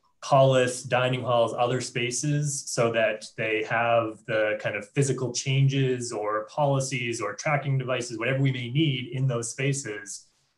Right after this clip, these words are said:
um, so that we can welcome students back. So, uh, the task force is, it's really taking all of the health guidance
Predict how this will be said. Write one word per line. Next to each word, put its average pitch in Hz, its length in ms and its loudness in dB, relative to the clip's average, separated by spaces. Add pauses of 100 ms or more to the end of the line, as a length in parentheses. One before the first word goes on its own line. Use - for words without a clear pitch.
(100)
um, 110 440 0
so 120 180 -4
that 120 120 -4
we 110 80 -2
can 110 160 -8
welcome 107 320 -2
students 104 440 -6
back. 107 360 -4
So, 107 320 -4 (360)
uh, 127 140 -2 (100)
the 123 100 -6
task 139 420 0
force 131 280 0
is, 110 200 -6
it's 135 200 -10 (100)
really 139 120 4
taking 135 440 -2
all 117 240 2
of 117 160 -6
the 117 180 2 (480)
health - 540 0 (100)
guidance 120 520 -2